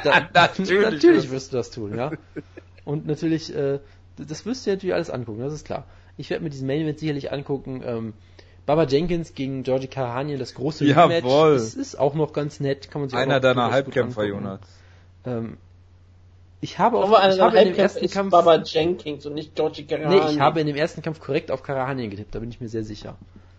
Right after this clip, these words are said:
Speaker 1: Ähm,
Speaker 2: Du hast aber auch die ganze Zeit gedacht, dass wir beim, äh, Tough, äh, Besprechen über Baba, äh, Jenkins reden, anstatt über Baba McDaniel.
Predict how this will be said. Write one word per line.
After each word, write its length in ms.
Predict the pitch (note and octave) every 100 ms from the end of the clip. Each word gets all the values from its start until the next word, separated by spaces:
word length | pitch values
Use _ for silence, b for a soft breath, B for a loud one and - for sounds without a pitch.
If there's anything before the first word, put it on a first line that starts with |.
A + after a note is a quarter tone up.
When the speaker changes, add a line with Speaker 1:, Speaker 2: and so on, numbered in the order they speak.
| b -
Speaker 1:
Ähm, 340 | - B2 A#2+ A#2+ - -
Speaker 2:
Du 60 | B2
hast 140 | C3+
aber 140 | C#3 C3+
auch 60 |
die 120 | C3 C3
ganze 200 | C#3 -
Zeit 180 | C3 A#2+
gedacht, 240 | C3 C3
dass 180 | B2+ -
wir 120 | B2
beim, 340 | A#2 A#2+ A#2+ A#2
äh, 460 | A2+ A#2 A#2 G#2+ - -
Tough, 480 | C#3+ E3 - - - - -
äh, 300 | A2 A2 G#2+ G#2 B B B -
Besprechen 580 | A#2 - B2+ B2+ D3+ C#3+
über 460 | A#2+ B2+ B2 A2+ G#2+ -
Baba, 480 | C3 C#3+ D3+ C#3+ C3 -
äh, 100 | G#2+ A#2+ -
Jenkins 520 | - D3+ F3+ D#3+ A#2+ B2
reden, 200 | B2 A#2+
anstatt 200 | A2 A#2+
über 160 | A2+
Baba 240 | A2 A#2+ A#2+
McDaniel. 540 | A2 A#2+ B2 G#2 F2+